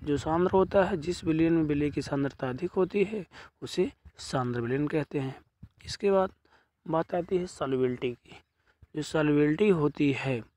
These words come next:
किसी पदार्थ की वह मात्रा जो निश्चित ताप पर सौ ग्राम विलायक को संतृप्त करने के लिए आवश्यक होती है,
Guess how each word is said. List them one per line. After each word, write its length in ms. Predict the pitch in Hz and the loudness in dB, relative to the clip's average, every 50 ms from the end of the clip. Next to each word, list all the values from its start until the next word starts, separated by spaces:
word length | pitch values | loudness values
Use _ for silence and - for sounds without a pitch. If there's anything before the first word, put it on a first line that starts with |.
| _ _ - - - _ _ _ | _ _ -20 -20 -20 _ _ _
किसी 340 | - 151 147 - - 196 190 | -6 -6 -6 -4 -4 -4 -4
पदार्थ 420 | - 160 151 165 160 160 151 - - _ - | -4 -6 -8 -6 -6 -6 -8 -10 -20 _ -4
की 60 | 151 | -2
वह 260 | 143 143 147 160 151 | 0 0 2 2 2
मात्रा 580 | 156 156 156 156 151 _ - 160 156 156 165 - _ - - - _ _ - 139 | 2 0 0 0 -2 _ -10 -12 -10 -10 -10 -14 _ -20 -20 -20 _ _ -8 0
जो 120 | 151 147 | 2 4
निश्चित 500 | 139 143 147 151 - - - 202 196 - - | 4 4 4 2 0 -4 0 0 0 0 0
ताप 260 | - 151 147 147 143 - | 0 2 2 2 2 0
पर 220 | - 156 151 147 - _ - | -2 -2 -2 -2 -4 _ -16
सौ 500 | - - - - 175 165 170 175 180 180 _ _ _ _ _ _ _ _ _ _ _ _ _ _ _ _ _ _ _ - - _ _ _ _ _ - - - - - - - - - - - - - 147 | -14 -12 -6 0 4 6 6 6 6 4 _ _ _ _ _ _ _ _ _ _ _ _ _ _ _ _ _ _ _ -20 -20 _ _ _ _ _ -20 -20 -20 -20 -20 -20 -18 -18 -18 -20 -20 -10 -4 2
ग्राम 300 | 135 139 143 147 147 139 | 4 6 6 8 6 6
विलायक 420 | 131 131 127 127 131 139 147 - - | 4 2 2 2 2 2 0 0 0
को 120 | - 156 147 | 0 -2 -2
संतृप्त 640 | - - 139 131 131 131 165 185 190 - _ - | 0 -2 -2 -2 -2 0 0 0 0 0 _ -10
करने 400 | 160 - 143 139 147 151 165 165 | -2 0 2 2 4 4 2 2
के 120 | 156 - 165 | 2 0 0
लिए 160 | 165 170 170 | 2 2 0
आवश्यक 560 | - - - 139 135 131 - - 175 165 - | 0 -2 -2 2 2 2 0 2 -2 -2 -2
होती 380 | - - 170 160 - - 170 165 | -2 -4 -4 -4 2 4 4 4
है, 220 | 156 165 190 220 | 4 0 -4 -6